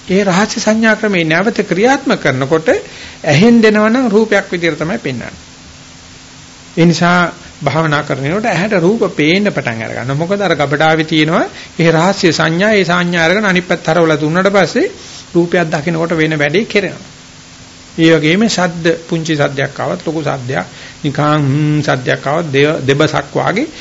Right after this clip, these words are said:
ඒව හදලා පෙන්නන්නේ අර තැම්පත් කරලා තියෙන සංඥා. අනිත් පැත්ත ශබ්ද සංඥා වශයෙන් හදලා පෙන්නකොට, ඩිකෝඩ් කරලා පෙන්නකොට, ඒ අර රහස්‍ය වචනේ අනිත් පැත්ත හරලා පෙන්නකොට ශබ්ද ඇහෙනා වගේ පේනවා. ඒ නිසා මේ හිතට ඇත්ත වශයෙන්ම කියනොත් රූප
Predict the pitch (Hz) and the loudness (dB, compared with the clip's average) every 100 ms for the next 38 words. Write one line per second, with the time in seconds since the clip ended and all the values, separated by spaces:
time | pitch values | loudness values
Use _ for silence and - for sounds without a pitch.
0 | - - 196 180 151 175 240 240 180 143 | -12 0 2 2 0 2 2 2 0 0
1 | 147 170 214 190 180 160 160 151 151 143 | 0 0 0 -2 -2 -2 -4 -6 -2 -2
2 | 143 139 127 127 156 160 135 240 - - | -2 -4 -2 -2 0 0 0 -2 -8 -18
3 | - - 190 220 170 - 165 196 160 185 | -12 0 0 2 0 0 0 0 0 0
4 | 190 160 160 156 151 143 135 139 143 127 | 2 0 0 2 2 0 -4 -2 -2 -2
5 | 127 143 185 190 - 143 190 - 175 151 | -2 -2 0 0 2 0 -2 -6 -4 -2
6 | 160 156 156 143 127 127 143 196 220 190 | 2 2 2 -2 -2 -2 -2 0 0 0
7 | 117 196 - - - - - 139 139 131 | 0 -2 -4 -14 -18 -18 -10 0 4 4
8 | 127 123 120 131 123 123 143 165 - 160 | 4 2 0 -4 -6 -2 0 0 2 2
9 | 151 156 143 127 139 170 160 156 147 135 | 2 0 0 0 0 -2 -2 0 2 0
10 | 151 208 208 180 185 185 190 196 214 240 | -2 -2 -4 -4 -2 0 0 -2 -2 -4
11 | 214 202 196 - - - - 196 226 240 | -2 -2 -2 -10 -18 -20 -2 2 2 4
12 | 226 220 208 135 190 - 247 165 156 262 | 2 4 2 2 -2 4 2 4 0 0
13 | 440 - - - 151 156 - 262 254 196 | -4 -16 -20 -6 -4 -4 2 4 4 4
14 | 220 190 - 180 180 202 220 175 180 214 | 2 2 0 0 0 0 0 0 0 0
15 | 214 | 0